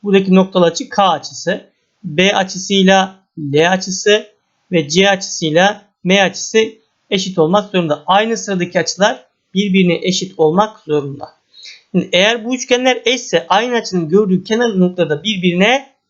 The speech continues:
eş olmak zorunda. Yani A B C üçgeni K L M üçgenine eşse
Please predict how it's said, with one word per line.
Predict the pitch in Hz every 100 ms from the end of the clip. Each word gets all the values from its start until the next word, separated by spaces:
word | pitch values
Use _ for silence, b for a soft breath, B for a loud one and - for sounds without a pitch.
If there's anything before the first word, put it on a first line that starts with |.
| -
eş | 180 190 -
olmak | 175 160 156 147
zorunda. | - 147 143 139 131 - b b -
Yani | 180 175 170 170 - _
A | 160 165 156
B | 175 175
C | 202 220 220 _ _ _
üçgeni | 190 190 - 160 147 - _
K | -
L | 175 165 156
M | 196 269
üçgenine | 254 - 160 135 131
eşse | 190 208 - 139 -